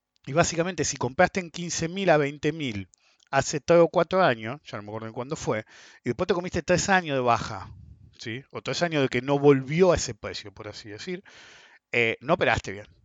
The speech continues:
No importa cuánto estés ganando ahora, no operaste bien. Tuviste un montón de tiempo en el que perdiste capital y te perdiste mil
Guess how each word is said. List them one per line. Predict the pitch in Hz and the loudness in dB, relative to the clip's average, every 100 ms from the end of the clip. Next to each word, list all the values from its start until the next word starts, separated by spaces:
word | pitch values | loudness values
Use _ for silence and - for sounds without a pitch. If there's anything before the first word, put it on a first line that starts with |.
| _ | _
No | 143 | -10
importa | 143 202 180 | 0 4 4
cuánto | 185 175 | 2 -2
estés | 190 165 | 0 0
ganando | 175 175 | -2 2
ahora, | 135 185 151 107 | 6 6 4 0
no | 123 | -6
operaste | 147 160 - | -4 -4 -4
bien. | 151 226 180 | -8 -6 -6
Tuviste | 120 131 - | -8 -10 -10
un | 156 | -10
montón | 143 165 196 | -8 -6 -4
de | 180 | -4
tiempo | 208 202 175 | -6 -6 -6
en | |
el | 117 | -6
que | - | -8
perdiste | 113 123 135 208 - 147 | -6 -6 -6 -6 -4 -2
capital | 170 165 208 247 269 | -4 -2 -2 -2 -6
y | |
te | - - | -6 -6
perdiste | 120 170 - 180 | -6 -8 -8 -10
mil | 135 180 381 302 | -10 -12 -12 -12